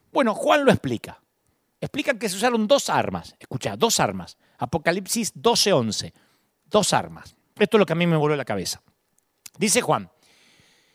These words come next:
"Ellos, a Satanás, lo han vencido por medio de la sangre del Cordero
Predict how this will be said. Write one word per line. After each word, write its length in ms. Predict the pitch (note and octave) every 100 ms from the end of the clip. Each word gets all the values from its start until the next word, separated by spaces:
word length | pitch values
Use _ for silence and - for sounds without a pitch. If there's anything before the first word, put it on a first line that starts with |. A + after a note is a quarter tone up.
| _ _ _ -
"Ellos, 640 | F#4+ D#4 D4 C#4 - - _ _ _ _
a 80 | -
Satanás, 480 | D3 E3 F3+ C#3+ -
lo 260 | C#3 A#3+
han 120 | E4 G4
vencido 520 | E4+ D4 - B3+ A3
por 300 | - G#3+ G3+
medio 240 | A3 D#4 D4+
de 80 | A#3+
la 180 | F3+
sangre 600 | - - - D#4+ C4 F3
del 180 | D#3+ D#3+
Cordero 580 | D3 F3+ D3+ C#3 C3+